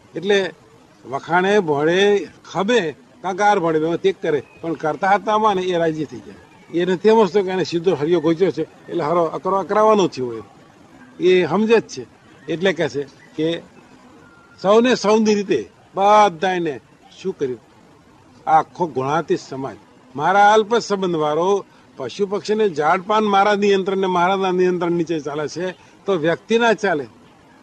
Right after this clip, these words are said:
બધા જ ભ્રમ નિયંત્રિત વર્તે છે. બસ એ માન્યતા રૂપી જળ આપણી કને સોલિડ થઈ ગયું, એ એકાંતિક.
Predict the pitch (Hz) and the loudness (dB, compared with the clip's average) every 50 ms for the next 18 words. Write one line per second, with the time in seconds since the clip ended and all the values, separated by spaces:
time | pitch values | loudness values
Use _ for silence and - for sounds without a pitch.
0 | _ _ _ _ _ _ - 151 170 143 180 185 190 185 147 - - - _ _ | _ _ _ _ _ _ -6 -4 -4 0 2 2 2 2 0 -6 -14 -20 _ _
1 | - - - - - - - - - - 131 160 208 220 214 175 156 143 139 - | -20 -20 -20 -20 -20 -20 -20 -20 -10 -4 0 4 4 4 6 6 4 4 4 2
2 | 143 135 127 143 151 147 127 110 127 101 90 - 101 87 - - - - - - | -2 -6 -4 -2 -2 -2 -2 -4 -8 -10 -10 -12 -16 -18 -20 -20 -20 -20 -20 -12
3 | - 139 147 131 - - 185 170 151 185 180 170 175 180 175 160 170 175 165 165 | -6 -4 -4 -4 -2 0 0 2 2 2 4 4 4 4 2 2 2 2 2 2
4 | 151 175 156 113 135 156 170 175 160 147 160 165 156 151 165 160 160 156 143 - | 2 0 -2 0 0 0 2 2 2 2 0 -2 -2 0 0 0 0 0 -2 -6
5 | - - - - - - 151 151 156 165 165 139 - 170 196 214 180 156 165 156 | -10 -20 -20 -20 -10 -2 0 2 4 4 2 0 0 0 0 0 0 0 -2 -2
6 | 143 - - - - - - 170 170 160 - 156 120 98 85 - 90 | -2 -4 -14 -20 -14 -4 0 0 0 2 0 -2 -4 -6 -6 -12 -18